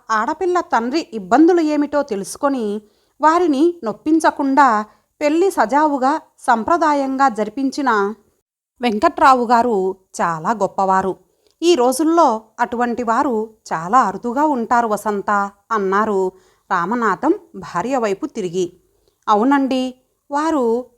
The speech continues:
ఏ గొంతెమ్మ కోర్కెలు కోరకుండా మనకి కష్టం కలగకుండా ప్రవర్తించారు.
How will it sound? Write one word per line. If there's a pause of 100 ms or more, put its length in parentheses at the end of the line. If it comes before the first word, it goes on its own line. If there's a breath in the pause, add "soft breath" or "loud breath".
ఏ
గొంతెమ్మ
కోర్కెలు
కోరకుండా (340)
మనకి
కష్టం
కలగకుండా
ప్రవర్తించారు.